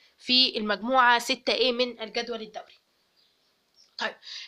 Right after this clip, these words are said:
ازاي انتوا بقى بتفسروا شذوذ درجة غليان المية بالشكل ده؟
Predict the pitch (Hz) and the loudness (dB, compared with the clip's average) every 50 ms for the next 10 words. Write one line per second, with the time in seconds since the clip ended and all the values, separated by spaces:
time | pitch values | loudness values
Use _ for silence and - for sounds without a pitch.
0 | - 247 226 214 302 320 330 339 330 311 294 294 269 294 - 285 240 - - - | -6 -6 -4 0 2 4 4 4 2 0 -2 0 0 2 2 2 0 -2 -6 -4
1 | - 220 202 - - - 285 285 294 294 294 294 - - - 247 220 185 240 277 | -6 -6 -6 -6 -4 -2 0 0 0 0 -2 -2 -2 -2 -2 -4 -6 -10 -10 -8
2 | 302 311 302 262 220 202 254 269 277 262 233 240 220 214 214 220 254 269 262 240 | -6 -6 -6 -8 -4 -2 0 0 0 0 -2 -4 -6 -4 -2 -2 -2 -2 -4 -4
3 | 233 247 247 240 202 - - - 233 226 - 180 180 180 175 | -4 -4 -4 -2 -2 -2 -2 -2 -4 -6 -12 -18 -18 -18 -18